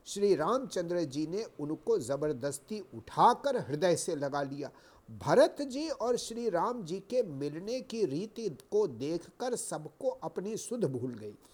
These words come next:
मिलन की प्रीति कैसे बखानी जाए, वह तो कवि कुल के लिए कर्म,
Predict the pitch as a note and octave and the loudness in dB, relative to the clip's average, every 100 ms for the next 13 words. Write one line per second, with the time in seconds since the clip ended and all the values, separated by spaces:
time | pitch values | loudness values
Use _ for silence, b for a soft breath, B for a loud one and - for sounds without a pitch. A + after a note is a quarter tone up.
0 | b b b - B2+ D3 F3 B3 B3 - | b b b -12 -4 -2 0 0 -4 -6
1 | A3+ - - G#3+ G#3+ G#3 - E3 - G3 | -8 -8 -4 -4 -6 -12 -6 -4 -2 -4
2 | C#3+ A2+ - A#2+ A#2+ G#2+ G2+ - B B | -6 -10 -14 -14 -14 -14 -18 -20 B B
3 | B B C3 E3+ F#3 - C#4 C#4 - F#3+ | B B 2 4 4 4 2 2 0 0
4 | C4 C#4+ - G3 G3 F#3 E3 C#3+ E3+ D3+ | 0 -2 0 0 0 0 0 0 0 0
5 | - - E3 A3+ D#4+ | -2 2 4 4 -2